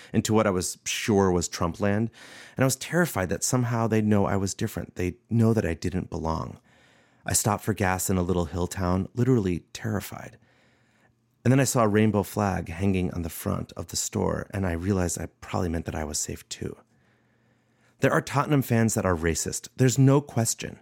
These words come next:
But for me, I relate to what T said. Hearing other fans sing Yid Army, sing about being a Yid, I find it comforting. To me, it feels like representation. It feels like allyship.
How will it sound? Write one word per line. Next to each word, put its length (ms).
But 120
for 160
me, 360
I 100
relate 400
to 100
what 180
T 160
said. 380
Hearing 340
other 220
fans 380
sing 260
Yid 180
Army, 360
sing 220
about 220
being 180
a 60
Yid, 360
I 80
find 300
it 160
comforting. 520
To 100
me, 120
it 80
feels 240
like 160
representation. 840
It 60
feels 240
like 160
allyship. 640